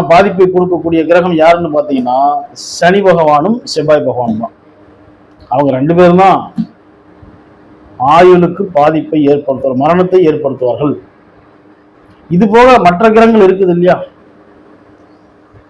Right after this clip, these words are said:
புதன், புதன் இருக்காரு, சுக்கிரன், சந்திரன், சூரியன், குரு, இவங்கெல்லாம் எட்டாம் இடத்துக்கு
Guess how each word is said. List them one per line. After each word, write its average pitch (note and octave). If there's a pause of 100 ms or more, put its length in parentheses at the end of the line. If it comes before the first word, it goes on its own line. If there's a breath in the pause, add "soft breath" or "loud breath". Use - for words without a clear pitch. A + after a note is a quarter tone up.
(880)
புதன், E3 (380)
புதன் F#3
இருக்காரு, F3+ (200)
சுக்கிரன், F#3+ (480)
சந்திரன், F#3 (100)
சூரியன், F3+
குரு, E3 (760)
இவங்கெல்லாம் A3
எட்டாம் A3+
இடத்துக்கு F#3